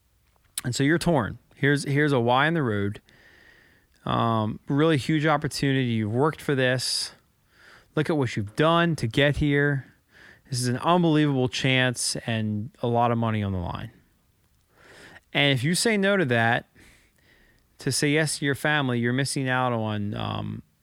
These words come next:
the money, the, the potential client,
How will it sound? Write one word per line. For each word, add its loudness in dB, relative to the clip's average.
the -6
money, -2
the, -4
the -6
potential -6
client, -2